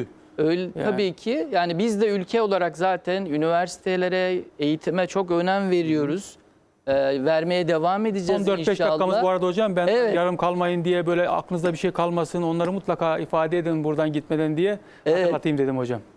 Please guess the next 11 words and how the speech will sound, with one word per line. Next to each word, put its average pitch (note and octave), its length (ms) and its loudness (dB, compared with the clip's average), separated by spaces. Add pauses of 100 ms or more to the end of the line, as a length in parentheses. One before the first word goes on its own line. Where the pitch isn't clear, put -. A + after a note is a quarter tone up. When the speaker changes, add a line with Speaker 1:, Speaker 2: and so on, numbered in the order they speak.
(120)
Speaker 1:
Tamam, F3+ 380 0
teşekkür F3+ 480 0
ederim. G3+ 500 0 (400)
Ee, D3 180 2
çok G#3 220 0
güzel A#3 300 2
bir A3 60 -2
sohbet A3+ 480 0
oldu G#3+ 260 2
aslında. F#3+ 720 0
Speaker 2:
Ben E3+ 120 0